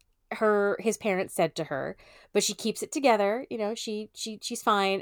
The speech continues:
And then she kinda holds it all in. And then when they're in the car home, she does, um, say to him, you know, like, "Your parents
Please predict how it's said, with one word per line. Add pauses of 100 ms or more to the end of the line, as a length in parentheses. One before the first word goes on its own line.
And
then
she
kinda
holds
it
all
in.
And
then
when
they're
in
the
car
home, (960)
she
does,
um, (1800)
say
to
him, (100)
you
know,
like,
"Your
parents